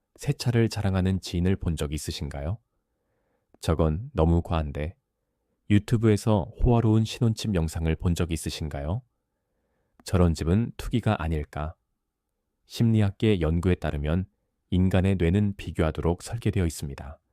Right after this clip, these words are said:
이는 생존에 필요한 본능이었죠. 하지만 현대 사회에서 이 비교 본능은 오히려 우리를 불행하게 만드는 주범이 되고 있습니다.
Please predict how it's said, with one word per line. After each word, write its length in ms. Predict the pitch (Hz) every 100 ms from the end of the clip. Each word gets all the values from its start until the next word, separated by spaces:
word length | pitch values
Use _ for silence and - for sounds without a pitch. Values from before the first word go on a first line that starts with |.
| _ _ _ _ _
이는 280 | 85 85 90
생존에 460 | - 110 107 110 107
필요한 400 | - 110 101 98
본능이었죠. 800 | - 82 78 69 67 - 71 - _ _ _ _ _ _ _
하지만 460 | - 90 85 92 85
현대 340 | - 117 117 117
사회에서 600 | 110 101 76 - 82 85 _ _ _ _ _
이 200 | 98 95 95
비교 320 | - 90 98
본능은 540 | 87 85 76 78 90 110 -
오히려 440 | 82 78 76 80 - _ _ _ _
우리를 360 | 92 101 104 104
불행하게 480 | - 104 98 98 98
만드는 460 | 85 76 73 90
주범이 400 | - 82 80 76
되고 220 | - -
있습니다. 540 | 85 - 67 67 -